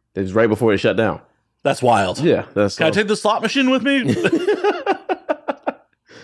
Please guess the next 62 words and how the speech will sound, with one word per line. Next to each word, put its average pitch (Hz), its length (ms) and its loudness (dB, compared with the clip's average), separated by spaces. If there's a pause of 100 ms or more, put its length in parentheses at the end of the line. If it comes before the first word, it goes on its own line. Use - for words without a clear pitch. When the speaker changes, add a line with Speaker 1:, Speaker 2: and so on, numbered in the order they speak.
(320)
Speaker 1:
Well, 104 120 -4
yeah, 127 80 2
apparently, 139 300 0
like, 92 140 0
that 107 120 2
place 104 200 2
was 92 120 -6
never, 92 540 0 (600)
it - 180 -8
never 101 240 2
made 85 180 0
money. 78 220 -6 (240)
Speaker 2:
Right. 160 180 -2 (280)
How 214 280 -2
good 202 180 -2
of 202 80 0
a 208 60 2
businessman 180 420 0
are 180 120 4
you 175 160 2
when 170 160 0
you 170 100 0
fail 202 300 0
in 190 60 0
the 180 60 0
casino 196 520 0
business? 143 500 -2
Speaker 1:
Yeah, 87 440 -4
it 95 100 -2
was, 113 100 -8
like, 127 180 -2
a 98 60 -10
billion 113 400 0
dollars, 113 240 0
and 107 80 0
they, 127 120 2
they, 104 180 0
they 123 140 -2
told 147 260 2
him 143 80 2
from 131 100 0
the 113 60 2
beginning, 113 280 2
like, 98 120 0
there 110 80 2
was, 107 100 0
like, 101 100 0
no 98 220 2
way 110 220 4
you'd 98 200 0
ever 92 160 2
make 90 200 0
money. 95 160 0
He's 82 40 -4
like, 80 120 -4
"I - 60 -4
don't 98 180 -2
care, 65 160 -6
we're 85 100 -2
gonna 71 160 -6
do - 60 -4
it." - 180 -8